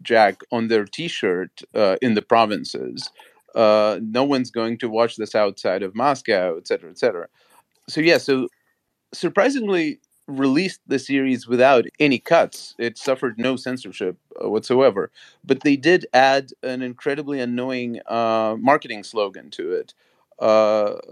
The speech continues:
so, uh, the slogan that almost became part of the title. Um, so instead of just being Londongrad, uh, on every poster and every trailer, it was, uh, referred to as Londongrad, uh, Londongrad Znai Nashich, which is sort of like,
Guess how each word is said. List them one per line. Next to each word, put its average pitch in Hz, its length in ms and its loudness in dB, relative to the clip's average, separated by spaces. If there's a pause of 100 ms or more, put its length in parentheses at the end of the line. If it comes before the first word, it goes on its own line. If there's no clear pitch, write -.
so, 117 480 -4
uh, 90 400 -10
the 143 240 4
slogan 156 400 2
that 127 180 2
almost 143 560 0
became 127 360 -6
part 123 320 2
of 107 160 -4
the 104 280 -4 (100)
title. 135 380 -2 (540)
Um, 113 460 0 (200)
so 117 320 -8
instead 139 320 0
of 123 100 -4
just 123 240 0
being 117 220 -2
Londongrad, 117 680 2 (180)
uh, - 300 -12 (500)
on 131 220 0
every 147 240 2
poster 139 520 0
and 113 120 -2
every 131 200 -4
trailer, 123 440 2
it 104 100 -10
was, 110 340 -4
uh, 113 160 0
referred 113 360 -2
to 127 60 2
as 113 200 2 (260)
Londongrad, 127 640 2
uh, 135 40 -2
Londongrad 135 840 2
Znai 123 400 -6
Nashich, 123 480 -6
which 123 240 -16
is 135 160 -18
sort 185 180 -2
of 170 80 -2
like, 139 280 2